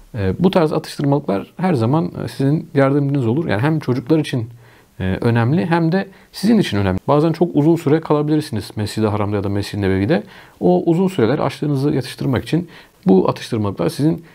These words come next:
açlığınızı yatıştıracaktır. Yani oradan tekrar işte mescitten çıkmanıza, işte bir şeyler yiyip içmenize gerek kalmaz. İhram mevzusuna az önce kısaca bir değindik. Kokusuz sabun mutlaka yanınızda bulundurun. Biz orada sadece bir kere,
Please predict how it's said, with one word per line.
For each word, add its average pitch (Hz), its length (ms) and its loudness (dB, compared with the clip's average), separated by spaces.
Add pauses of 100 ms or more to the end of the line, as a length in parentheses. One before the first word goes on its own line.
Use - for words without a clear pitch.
(280)
açlığınızı 143 720 2
yatıştıracaktır. 131 920 -2 (120)
Yani - 100 -6
oradan 135 320 2
tekrar 127 340 0
işte 120 180 -8
mescitten 131 540 -2
çıkmanıza, 110 580 0
işte 113 180 -4
bir 113 40 -8
şeyler 120 460 0
yiyip 120 200 -2
içmenize 113 480 0 (360)
gerek 131 300 2
kalmaz. 107 500 -4 (300)
İhram 180 300 6
mevzusuna 175 480 4
az 165 140 0
önce 170 240 -2
kısaca 160 340 0
bir 156 80 0
değindik. 170 600 0
Kokusuz 120 400 -6
sabun 156 420 2
mutlaka 151 400 0
yanınızda 123 460 0
bulundurun. 151 460 0 (260)
Biz 175 400 2
orada 170 340 4
sadece 175 540 0
bir 165 180 4
kere, 92 280 0